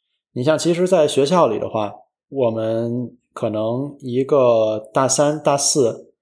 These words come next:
刚上研究生级别这种芯片设计课的这个期末项目，就是由你一人或者可能几个人，两三个人、四五个人组成一个小组去完成整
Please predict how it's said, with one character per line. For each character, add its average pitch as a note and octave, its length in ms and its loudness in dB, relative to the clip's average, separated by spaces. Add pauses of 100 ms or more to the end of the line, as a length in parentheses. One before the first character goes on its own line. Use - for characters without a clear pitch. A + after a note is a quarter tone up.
刚 C#3 160 0
上 C3+ 120 0
研 A#2 120 0
究 C#3 100 0
生 C#3+ 240 0
级 A#2+ 160 -4
别 A2 140 2
这 A2+ 60 -2
种 G#2 120 -6
芯 B2 160 -6
片 A#2+ 100 0
设 A#2 160 2
计 G#2+ 120 -2
课 - 460 -4 (300)
的 A2+ 80 -2
这 G#2+ 200 2
个 G#2 200 2
期 - 180 -4
末 C#3 120 2
项 B2+ 220 0
目， G#2+ 320 -8 (360)
就 C3 200 4
是 A#2+ 100 -2
由 A2+ 160 4
你 B2 220 -4 (100)
一 D3+ 120 0
人 G#2 500 -2 (180)
或 - 320 0
者 G#2 260 0
可 A2 160 -6
能 A2 380 -4
几 A#2 160 -8
个 A#2+ 140 2
人， A2 160 0
两 G#2+ 160 -2
三 C3+ 160 -2
个 C3+ 80 2
人、 A2 140 2
四 - 180 0
五 G#2+ 120 -2
个 G#2+ 80 0
人 G#2+ 80 -4
组 - 120 -8
成 G#2+ 120 -6
一 A2+ 40 -6
个 A#2 60 -4
小 G#2+ 180 0
组 - 280 -6
去 - 120 -6
完 G#2 160 0
成 A2 140 -6
整 A2 100 -2